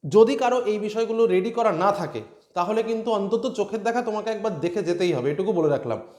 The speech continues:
কারণ আজ যে আলোচনা হবে, এই আলোচনার মধ্যে থেকেই কিন্তু তোমার পরীক্ষার প্রশ্ন কিন্তু আসতে চলেছে, এটুকু কিন্তু ফাইনাল কথা। চলো তাহলে সময় নষ্ট না করে মূল আলোচনাতে প্রবেশ করি। প্রথম পরপর আমরা প্রত্যেকটা বিষয়গুলোই নিয়ে আলোচনা করব। প্রথম আমরা সিন থেকে আলোচনা করব।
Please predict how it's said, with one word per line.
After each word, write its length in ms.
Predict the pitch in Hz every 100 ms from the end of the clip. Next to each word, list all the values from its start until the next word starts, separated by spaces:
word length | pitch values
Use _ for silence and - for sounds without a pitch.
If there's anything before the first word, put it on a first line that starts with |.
| _ _ _ _ -
কারণ 180 | 214 233 190
আজ 80 | 202 185
যে 60 | 226
আলোচনা 280 | 202 214 214 214
হবে, 140 | 240 294 - - 196
এই 60 | 254 -
আলোচনার 380 | 196 202 226 226 196
মধ্যে 180 | 190 247
থেকেই 200 | 254 233 208
কিন্তু 160 | 214 196
তোমার 220 | 185 208 240 - - 175
পরীক্ষার 360 | 214 - 233 -
প্রশ্ন 220 | 175 208 208
কিন্তু 160 | 202 185
আসতে 160 | - 156 139
চলেছে, 240 | 127 123 -
এটুকু 180 | 170 202 190
কিন্তু 140 | 208 190
ফাইনাল 220 | 156 143 120
কথা। 160 | 110 - - -
চলো 160 | 202 226 226 -
তাহলে 200 | 165 165
সময় 180 | 170 190
নষ্ট 140 | 196 202 202
না 60 | 208
করে 100 | 226
মূল 100 | 175 165
আলোচনাতে 360 | 156 165 165 156
প্রবেশ 220 | 147 139 -
করি। 100 | - 123
প্রথম 200 | 202 247 247 247 - - - - -
পরপর 240 | 226 240 240
আমরা 120 | 240 220
প্রত্যেকটা 340 | 185 220 233 196
বিষয়গুলোই 360 | 196 214 220 220
নিয়ে 120 | 202
আলোচনা 240 | 170 165 151
করব। 120 | 139 151
প্রথম 200 | 208 254 247
আমরা 120 | 240 240
সিন 180 | 220 190 135 156
থেকে 140 | 143 139
আলোচনা 260 | 135 139 127
করব। 140 | 117